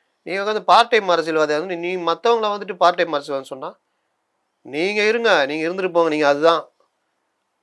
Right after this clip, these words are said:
என்னைக்கோ ஒரு நாள் ஒரு ட்வீட் பண்ணுவாரு, அது புரியாது, அது புரியறதுக்கு மூணு நாள் ஆகும், அதோட அவ்வளவுதான்.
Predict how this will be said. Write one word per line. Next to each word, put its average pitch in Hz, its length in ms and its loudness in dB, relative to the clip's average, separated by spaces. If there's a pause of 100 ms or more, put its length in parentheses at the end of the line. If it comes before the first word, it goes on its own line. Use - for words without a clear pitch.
(200)
என்னைக்கோ 156 540 2
ஒரு 196 100 2
நாள் 190 140 2
ஒரு 190 200 -2
ட்வீட் 185 200 -6
பண்ணுவாரு, 143 440 -4
அது 139 300 -8
புரியாது, 147 420 -2
அது 123 220 -12
புரியறதுக்கு 165 380 -4
மூணு 160 180 -6
நாள் 170 180 0
ஆகும், 107 260 -6 (1300)
அதோட 151 280 -2
அவ்வளவுதான். 127 400 0